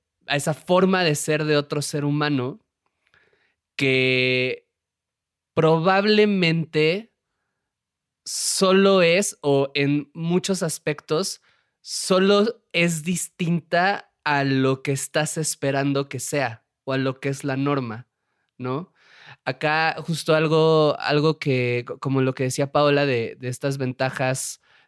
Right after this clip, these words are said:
como que han venido de, de no solo ser dos personas que tienen como neurodivergencias en común, sino que además han tenido como el privilegio de estudiarlas y entenderlas y poder generar como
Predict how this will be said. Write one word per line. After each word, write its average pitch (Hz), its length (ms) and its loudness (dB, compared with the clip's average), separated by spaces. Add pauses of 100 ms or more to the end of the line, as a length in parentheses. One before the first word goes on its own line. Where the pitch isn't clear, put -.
como 123 240 -4
que 139 80 -2
han 131 80 2
venido 139 440 2
de, 113 380 -2
de 131 120 -4
no 165 160 2
solo 170 340 2
ser 143 260 -4
dos 156 160 0
personas 147 540 -4
que 127 160 -6
tienen 131 380 -4
como 143 220 -2
neurodivergencias 123 1000 -8
en 131 80 -8
común, 127 280 -6
sino 135 260 -4
que 120 100 -10
además 123 320 -6
han 135 100 -4
tenido 123 380 -6
como 131 160 -4
el 120 80 -8
privilegio 117 500 -10
de 120 60 -6
estudiarlas 120 580 -10
y 120 60 -14
entenderlas 120 640 -12
y 117 40 -18
poder 113 280 -12
generar 113 460 -12
como 113 360 -12